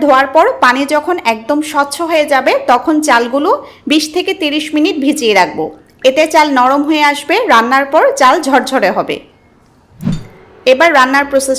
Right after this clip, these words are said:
শুরু করব। প্রথমে প্যানে দিচ্ছি তেল, আট দশ টেবিল চামচ তেল দিলাম। চাইলে আপনারা ঘিও দিতে পারেন। আমি এখন তেল দিলাম, রান্নার শেষ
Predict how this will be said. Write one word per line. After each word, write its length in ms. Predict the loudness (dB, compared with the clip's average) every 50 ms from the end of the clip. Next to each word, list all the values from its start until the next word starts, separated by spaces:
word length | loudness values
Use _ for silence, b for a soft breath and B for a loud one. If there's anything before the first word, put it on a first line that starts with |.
| -2
শুরু 180 | -2 -2 -2 0 0 0
করব। 200 | 0 0 -2 -4 -8 -8 -10 -18 -20 -20 -20 -20 -20 -20 -20 -8 -2
প্রথমে 320 | 0 0 0 2 0 0 0 0 0
প্যানে 220 | 0 0 0 -2 -4
দিচ্ছি 260 | -4 -6 -8 -8 -8 -6 -4 -2
তেল, 160 | -2 -2 -2 -4 -8 -14 -20 -20 -20 -20 -20 -20 -20 -20 -20 -20 -8 _ 0 0
আট 80 | 0 2 2
দশ 120 | 0 0 0 0 -4
টেবিল 220 | -4 -2 -2 -4 0 0
চামচ 260 | 0 0 0 -4 -6 -6 -2
তেল 140 | -2 0 0 0 0
দিলাম। 220 | 0 0 -2 -2 -4 -8 -14 B B B B B B -8 0
চাইলে 220 | 2 2 2 2 2 -2
আপনারা 240 | -2 -2 0 0 0 0 0 -2
ঘিও 200 | -2 0 0 0 0 0
দিতে 160 | -2 -4 -4 -2 0
পারেন। 220 | 0 0 0 -2 -4 -8 B B B B B B B -2 0
আমি 140 | 2 2 2 0
এখন 160 | 0 0 -2 -2 0 2
তেল 120 | 2 0 2 0
দিলাম, 220 | 0 2 2 2 0 -2 -8 -12 -2 2
রান্নার 340 | 2 2 2 2 0 -2 -2 -2
শেষ 140 | -4 -4 -4